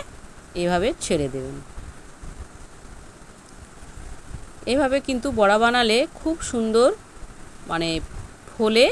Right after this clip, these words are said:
আর খুব নরম হয়, খুব ভালো লাগে খেতে। আর ফেটানোটা কম হলে কিন্তু, বন্ধুরা, বড়াটা কিন্তু শক্ত হয়, অতটা, মানে, ফ্লফি হয় না, তো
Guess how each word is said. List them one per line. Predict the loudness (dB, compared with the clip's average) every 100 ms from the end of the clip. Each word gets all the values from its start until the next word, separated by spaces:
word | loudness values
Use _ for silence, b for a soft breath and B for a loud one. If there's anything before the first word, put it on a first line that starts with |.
| 2 -10 -18 -12 -2 2
আর | 2 0
খুব | -2 -2 0
নরম | 2 4 4 2
হয়, | 4 2 2 -6 -20 -20 -20 -18 -18 -18 -18 -18 -18 -16 -16 -18
খুব | -6 -6 -2
ভালো | 0 2
লাগে | 2 -2 -6
খেতে। | -6 -6 -8 -8 -4
আর | -2 -2 -6 -16 -16 -18 -12
ফেটানোটা | -2 0 2 2 4 4
কম | 6 6 6
হলে | 2 2
কিন্তু, | 0 0 0
বন্ধুরা, | 2 4 6 6 6
বড়াটা | 6 6 4
কিন্তু | 0 -2 2 0
শক্ত | 2 0 2 4
হয়, | 4 4 -2 -6 -14 -16 -16 -18 -18 -18 -18 -12 -2
অতটা, | 0 6 6 6 0 -14 -16 -18 -18 -8
মানে, | 0 2 2 -2 -12 -12 -12 -12 -14 4
ফ্লফি | 8 8 8
হয় | 6 6 6
না, | 6
তো | 6